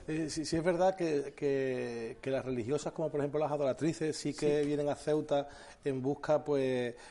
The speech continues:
Speaker 1: pues de, de, de vestimenta, en busca de ropa, en busca de,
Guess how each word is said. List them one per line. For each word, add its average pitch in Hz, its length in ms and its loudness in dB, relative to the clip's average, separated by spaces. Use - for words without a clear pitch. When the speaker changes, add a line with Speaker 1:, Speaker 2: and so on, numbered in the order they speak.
Speaker 1:
pues 120 240 -2
de, 107 640 -2
de, 120 340 -10
de 120 100 -8
vestimenta, 135 800 0
en 131 140 -2
busca 135 340 -4
de 131 120 0
ropa, 135 580 2
en 135 160 -2
busca 139 260 -2
de, 135 140 -2